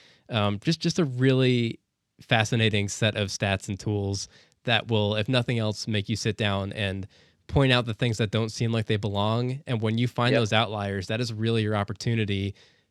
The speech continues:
Speaker 1: to take action. Am I right? And get, and get ahead of,
Speaker 2: Absolutely.
Speaker 1: get ahead of the trends. Yeah.
Speaker 2: Yes.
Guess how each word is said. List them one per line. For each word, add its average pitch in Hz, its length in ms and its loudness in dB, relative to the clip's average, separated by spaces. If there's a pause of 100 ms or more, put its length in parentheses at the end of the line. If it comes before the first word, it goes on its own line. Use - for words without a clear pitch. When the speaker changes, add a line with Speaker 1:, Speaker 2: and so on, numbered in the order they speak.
(200)
Speaker 1:
to - 80 -16
take 131 200 2
action. 104 520 0
Am 98 120 -4
I 95 60 -2
right? 107 300 2
And 104 100 -4
get, 113 160 0
and 107 120 -4
get 101 120 4
ahead 104 200 2
of, 101 160 0
Speaker 2:
Absolutely. 98 140 -10 (360)
Speaker 1:
get 113 120 -2
ahead 107 140 2
of 104 80 -2
the 107 60 -4
trends. 101 420 -4
Yeah. 101 140 -6 (260)
Speaker 2:
Yes. 92 320 -14